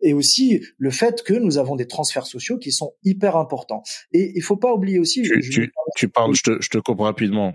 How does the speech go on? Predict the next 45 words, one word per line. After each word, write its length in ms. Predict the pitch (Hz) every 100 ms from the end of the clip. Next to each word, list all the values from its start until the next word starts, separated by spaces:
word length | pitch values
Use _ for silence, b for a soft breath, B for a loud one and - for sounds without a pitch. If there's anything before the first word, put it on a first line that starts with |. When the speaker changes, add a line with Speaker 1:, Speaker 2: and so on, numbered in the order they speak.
| -
Speaker 2:
Tu 140 | -
parles 220 | - 120
de 60 | 107
ce 140 | -
chiffre 240 | 104 - 107
de 140 | 104
mille 260 | 98 104 98
milliards, 460 | 101 95 98 87
hein, 80 | 82 85
enfin, 200 | - 87
fameux 300 | 101 92 95
chiffre 220 | - 90
de 80 | 90
mille 180 | 98
milliards 260 | 98 104 101
qu'on 140 | 98
sort, 260 | 87 87 80
hein, 100 | 87 -
c'est 120 | -
ça, 160 | -
hein ? 40 | 80
Speaker 1:
Déjà, 220 | 156 202
je 80 | 156
sais 160 | -
pas 160 | - 165
d'où 120 | 139
il 100 | 143
sort, 360 | - 160 208 -
parce 160 | 123 -
qu'il 200 | 131 123
y 60 | 139
a 160 | 135 190
aucune 340 | 151 - 160
étude 240 | 147 - 151
Speaker 2:
Mhm. 60 | 165
Speaker 1:
sérieuse 440 | 156 165 156 -
qui 180 | _ -
le 60 |
certifie, 580 | 123 127 - 131 - 202
premièrement. 560 | 220 139 123 113 131 202
Et 80 | 165
puis, 220 | - 120
deuxième 240 | - -
chose, 320 | - 196 220 185 b b -
euh, 220 | 139 127